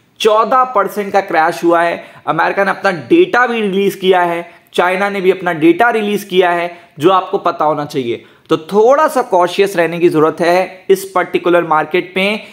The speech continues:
क्योंकि यहाँ पे अमेरिका का जो क्रूड मार्केट है,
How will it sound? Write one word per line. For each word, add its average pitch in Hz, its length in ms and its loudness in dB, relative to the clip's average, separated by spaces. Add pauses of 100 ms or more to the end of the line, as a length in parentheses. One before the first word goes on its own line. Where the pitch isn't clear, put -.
(260)
क्योंकि 233 360 0
यहाँ 185 500 0
पे 190 360 0
अमेरिका 175 560 2
का 233 160 0
जो 208 120 2
क्रूड 254 720 2
मार्केट 190 560 0
है, 143 320 -6